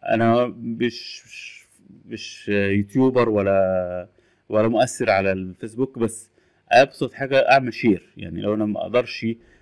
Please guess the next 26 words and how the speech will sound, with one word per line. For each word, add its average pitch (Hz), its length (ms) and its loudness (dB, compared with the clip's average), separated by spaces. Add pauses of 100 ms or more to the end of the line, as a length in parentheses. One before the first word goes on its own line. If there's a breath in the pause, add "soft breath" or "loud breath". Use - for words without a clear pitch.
(160 soft breath)
أعمل 107 260 0
فيديو 113 440 4
وما 107 120 2
أقدرش 98 340 -4
إن 104 100 2
أنا 107 120 -2
أتكلم، 113 500 -4
لا، 113 120 2
ممكن 120 280 -8
أقعد 117 200 -4
أعمل 113 240 -4
شير 117 300 -2
ولايك 110 420 2
للأخبار 104 380 -6
الكويسة. 104 640 -4 (600 soft breath)
الدعم 120 580 2
ده 127 220 4
مهم 131 260 -4
جدًا، 117 280 -4
لأن 92 260 -2
ده 120 100 0
بيتغلب 120 420 -6
على 101 100 -2
الخصميات 104 760 -4
بتاعة 117 480 -2
الفيسبوك. 107 540 -2